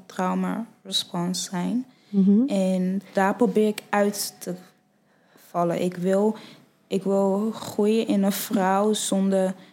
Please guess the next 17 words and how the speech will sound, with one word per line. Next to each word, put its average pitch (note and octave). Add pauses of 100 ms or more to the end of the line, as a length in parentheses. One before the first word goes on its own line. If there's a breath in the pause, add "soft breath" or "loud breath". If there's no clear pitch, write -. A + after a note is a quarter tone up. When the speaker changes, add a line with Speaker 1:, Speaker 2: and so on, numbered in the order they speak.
(340 soft breath)
Speaker 1:
ja, F#3+
weet A#3
je, -
iedereen C4+
heeft A3
trauma's, F3+
maar -
ik G#3
Speaker 2:
Ja. G#3
Speaker 1:
wil G#3+
niet A#3
meer G#3+
reageren G3
op F3+
ze. -
Ik G3
wil F#3+